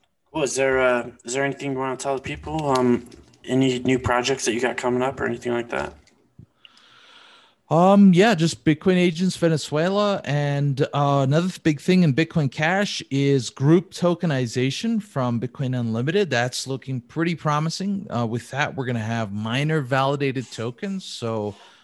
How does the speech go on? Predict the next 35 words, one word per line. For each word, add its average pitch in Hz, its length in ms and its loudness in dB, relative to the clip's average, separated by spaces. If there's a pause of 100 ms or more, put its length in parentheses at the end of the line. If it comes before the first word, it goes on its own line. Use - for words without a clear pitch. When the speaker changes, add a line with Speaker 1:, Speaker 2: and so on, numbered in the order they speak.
(260)
Speaker 2:
uh, 104 300 -6
tokens 127 520 -6
will 120 200 -4
be, 123 580 -6 (400)
uh, 120 160 -4
more 139 320 2
fully 147 480 -4
featured. 202 720 -8 (600)
Um, 110 880 -4
you 117 120 -8
know, 131 280 -6
it's - 160 -14 (160)
c-, 123 60 -12 (260)
compa-, 117 480 -6
uh, 123 240 -6
similar, 170 680 -2
uh, 113 160 -6
comparable 151 540 -4
to, - 180 -10
like, 113 300 -4
what 120 180 -8
you 120 60 -14
can 120 120 -6
do 120 140 -4
with 117 140 -8
tokens 120 420 -6
on, 98 200 -2
on 101 220 -4
a 98 60 -4
chain, 110 320 -4
like, 95 180 -6
for 98 120 -14
example, 95 360 -10
Cardano. 92 720 -8 (800)
Um, 104 800 -6